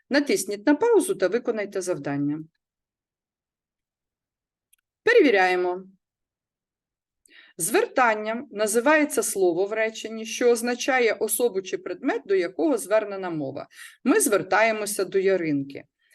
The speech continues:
Значить, у нашому реченні має бути звертання, спрямоване до Яринки.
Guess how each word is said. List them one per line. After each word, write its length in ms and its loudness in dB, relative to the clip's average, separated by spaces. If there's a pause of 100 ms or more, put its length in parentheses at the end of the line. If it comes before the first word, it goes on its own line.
(180)
Значить, 380 -4
у 100 -4
нашому 520 0
реченні 520 0
має 280 -2
бути 300 -8
звертання, 680 0
спрямоване 680 -4
до 140 0
Яринки. 680 -4